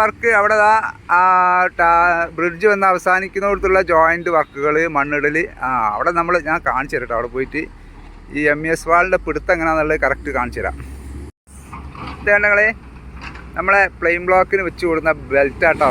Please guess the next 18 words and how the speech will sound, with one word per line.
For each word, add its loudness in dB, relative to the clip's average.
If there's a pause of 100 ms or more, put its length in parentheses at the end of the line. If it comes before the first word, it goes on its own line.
(140)
പിടുത്തം. 0 (1300)
ട്ടോ. 2 (1040)
ഏകദേശം 2 (520)
എത്ര -2 (100)
മീറ്റർ -2
ഉണ്ടാവും? 4
ആ, 4 (160)
അഞ്ച് -4
മീറ്റർ -2
ഉണ്ട്. -2 (180)
അഞ്ച്, 0 (640)
അഞ്ച് -4
മീറ്റർ -2 (100)
കറക്റ്റ് -2
ഉണ്ട്. -6 (1080)
അവർ 4 (160)
തൽക്കാലം 2 (100)
ഇവിടെ 2